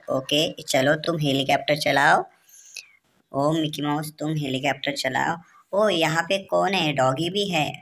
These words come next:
ओहो, ये डॉगी किसका हेड लेके बैठा है? वाव, एरोप्लेन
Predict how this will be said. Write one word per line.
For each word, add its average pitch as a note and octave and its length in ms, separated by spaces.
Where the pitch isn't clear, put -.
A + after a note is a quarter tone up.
ओहो, E3+ 500
ये F#3 240
डॉगी E3 440
किसका G3 300
हेड A3 220
लेके A3 220
बैठा G#3 280
है? E3+ 260
वाव, F3+ 420
एरोप्लेन E3 500